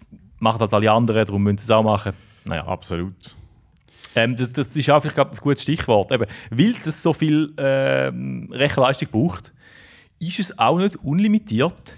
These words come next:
Speaker 1: gratis. Übrigens. Ähm,
Speaker 2: Mhm.
Speaker 1: es gibt gewisse Funktionen, von denen wir jetzt da, äh, vorgestellt haben, und eben das, der, das, der Image Playground ist eine davon,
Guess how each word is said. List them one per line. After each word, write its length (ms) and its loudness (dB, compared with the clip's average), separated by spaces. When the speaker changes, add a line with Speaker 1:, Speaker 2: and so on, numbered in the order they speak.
Speaker 1:
gratis. 760 -4
Übrigens. 480 -8
Ähm, 400 4
Speaker 2:
Mhm. 360 -6
Speaker 1:
es 160 -10
gibt 260 -4
gewisse 360 -6
Funktionen, 640 4
von 80 -14
denen 220 0
wir 60 2
jetzt 180 -2
da, 500 2
äh, 140 -10
vorgestellt 520 2
haben, 220 2
und 180 2
eben 140 2
das, 280 -6
der, 220 0
das, 320 -6
der 140 -4
Image 260 -2
Playground 460 2
ist 140 -4
eine 240 0
davon, 420 0